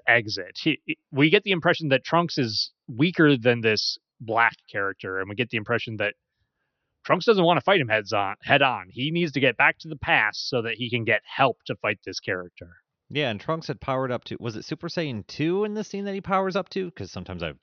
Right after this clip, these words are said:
Speaker 2: trouble telling.
Speaker 1: <laughs> It is a little hard to tell, actually, and, uh,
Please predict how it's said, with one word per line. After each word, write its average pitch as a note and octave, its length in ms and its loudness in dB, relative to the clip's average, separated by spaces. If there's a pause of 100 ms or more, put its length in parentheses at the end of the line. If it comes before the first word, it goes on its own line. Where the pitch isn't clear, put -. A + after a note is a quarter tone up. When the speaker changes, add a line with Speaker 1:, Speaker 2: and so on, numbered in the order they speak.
Speaker 2:
trouble D2 340 -8 (180)
telling. C#2 380 -8 (220)
Speaker 1:
<laughs> - 300 0 (320)
It D3 120 4
is F3+ 140 6
a E3+ 60 -6
little D#3+ 180 4
hard C#3+ 160 2
to A#2+ 80 -14
tell, A2+ 300 2
actually, G#2+ 640 -2
and, A2 480 -6
uh, G#2 440 0